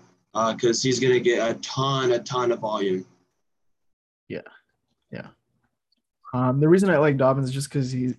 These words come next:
Speaker 2: he's going, like, fourth round. Like, you could damn near get him as your flex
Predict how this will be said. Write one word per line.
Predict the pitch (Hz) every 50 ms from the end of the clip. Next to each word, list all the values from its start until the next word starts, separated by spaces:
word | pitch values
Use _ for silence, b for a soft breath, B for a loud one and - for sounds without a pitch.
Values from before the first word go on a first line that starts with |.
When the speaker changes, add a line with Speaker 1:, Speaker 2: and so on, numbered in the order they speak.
| _ _
Speaker 2:
he's | - - - 143 143 139
going, | 143 139 151 165 160 143
like, | 117 90 - -
fourth | - - 131 143 147 143 - - -
round. | - 90 120 123 123 120 104 90 82 - - _ _ _ _ _ _ _ _ _ _ _
Like, | 117 117 117
you | 123 151
could | 143 202 180 151
damn | 143 143 151 160
near | 160 156
get | 147 143 143 147
him | 147 143
as | 139 135 127
your | 117 113
flex | - - - 120 117 120 117 104 92 - - - - -